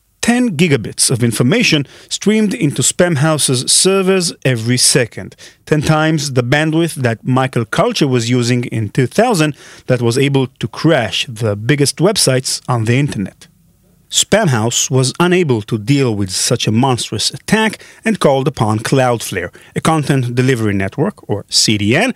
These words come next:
that also provides anti-D dos defense services. Cloudflare,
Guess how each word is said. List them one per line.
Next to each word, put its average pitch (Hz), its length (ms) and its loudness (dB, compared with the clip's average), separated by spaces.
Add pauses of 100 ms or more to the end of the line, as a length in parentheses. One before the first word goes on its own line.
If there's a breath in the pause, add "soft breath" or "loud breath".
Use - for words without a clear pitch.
(240 loud breath)
that 190 220 0
also 127 260 2
provides 196 640 0
anti-D 143 600 0
dos 101 340 0
defense 127 420 0
services. - 600 -4 (640)
Cloudflare, 151 680 2